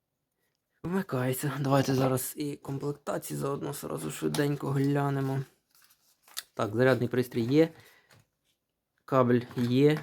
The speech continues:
Зарядка двохамперна, це виходить десятиватна.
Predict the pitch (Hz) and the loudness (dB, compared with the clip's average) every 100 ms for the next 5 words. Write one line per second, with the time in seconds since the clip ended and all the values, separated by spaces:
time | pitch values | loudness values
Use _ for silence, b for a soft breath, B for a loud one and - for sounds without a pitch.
0 | - 139 131 123 - 123 127 - 127 170 | -2 4 6 4 0 -2 -4 -4 -4 -2
1 | 185 165 127 - 120 120 127 117 117 120 | -2 -2 -4 -4 -4 0 0 0 0 0
2 | 135 - 117 110 151 220 | -2 -2 0 0 -2 -6